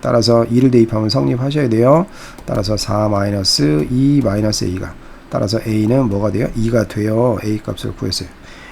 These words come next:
A가 이니까 여기다 대입을 하죠. 구 마이너스 육 플러스 B가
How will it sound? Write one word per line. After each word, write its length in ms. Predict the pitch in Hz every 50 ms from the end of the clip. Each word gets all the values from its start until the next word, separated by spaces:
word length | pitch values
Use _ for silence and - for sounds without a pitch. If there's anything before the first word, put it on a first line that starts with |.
| - - -
A가 280 | 127 139 139 139 139
이니까 320 | 123 117 117 123 117 117 104
여기다 160 | 104 107 104
대입을 300 | - - 113 113 110 104
하죠. 280 | 101 98 - 117 104 - -
구 140 | - - 110
마이너스 420 | 113 113 110 110 107 101 - -
육 240 | 104 101 107 113 -
플러스 420 | - - 139 123 117 - - 104 -
B가 540 | - - 104 101 - 113 123 143 156 165